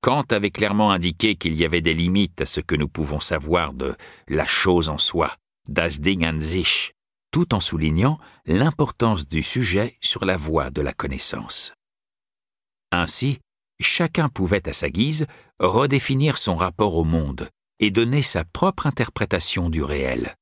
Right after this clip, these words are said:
Les romantiques pratiquèrent à l'outrance ce culte du moi. Tout ceci aboutit à l'idée de génie artistique comme quintessence de l'esprit romantique.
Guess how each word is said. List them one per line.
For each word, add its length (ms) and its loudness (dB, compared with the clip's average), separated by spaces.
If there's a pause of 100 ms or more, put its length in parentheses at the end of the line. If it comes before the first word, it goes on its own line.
(800)
Les 120 2
romantiques 500 0
pratiquèrent 500 -2
à 60 -4
l'outrance 500 0 (240)
ce 240 2 (140)
culte 400 0
du 240 2
moi. 380 -2 (640)
Tout 160 0
ceci 440 2
aboutit 640 -2
à 80 -2
l'idée 340 2
de 120 0
génie 320 2
artistique 640 -4 (260)
comme 260 0
quintessence 760 0
de 100 0
l'esprit 400 0
romantique. 800 -6